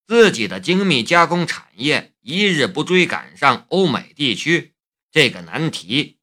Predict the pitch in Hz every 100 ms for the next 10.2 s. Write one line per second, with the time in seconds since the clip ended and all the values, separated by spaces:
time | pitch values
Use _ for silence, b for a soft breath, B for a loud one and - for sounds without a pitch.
0 | _ 92 80 87 175 190 135 76 135 180
1 | - - 110 127 - _ _ _ _ _
2 | _ _ _ _ _ _ _ _ _ _
3 | _ _ _ - 123 151 139 113 117 107
4 | - _ _ _ _ - 208 220 170 123
5 | 120 117 104 87 104 123 87 73 120 104
6 | - _ _ _ _ _ _ _ _ _
7 | _ _ - 175 208 156 156 202 185 131
8 | 165 175 165 170 - 175 175 135 175 175
9 | 110 117 165 113 - 113 170 110 - 92
10 | 120